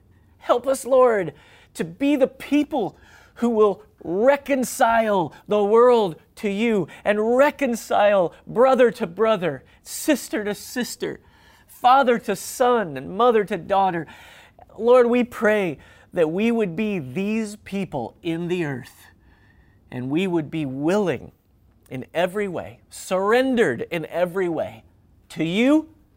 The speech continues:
and to your purpose. Father, we f-, ask you to forgive us for missing the mark. We ask you to heal our hearts. We ask you to have mercy on us as we move forward, and then help us chart a course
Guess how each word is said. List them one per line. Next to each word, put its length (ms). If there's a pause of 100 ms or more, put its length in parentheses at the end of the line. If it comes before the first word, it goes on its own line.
(340)
and 140
to 80
your 160
purpose. 680 (960)
Father, 320
we 120
f-, 220 (140)
ask 280
you 60
to 60
forgive 440
us 320
for 120
missing 440
the 60
mark. 420 (320)
We 160
ask 260
you 80
to 60
heal 760 (640)
our 160
hearts. 400
We 160
ask 300
you 100
to 240 (720)
have 180
mercy 440
on 200
us 260
as 140
we 140
move 220
forward, 400 (200)
and 180
then 200 (120)
help 280
us 180
chart 480
a 60
course 640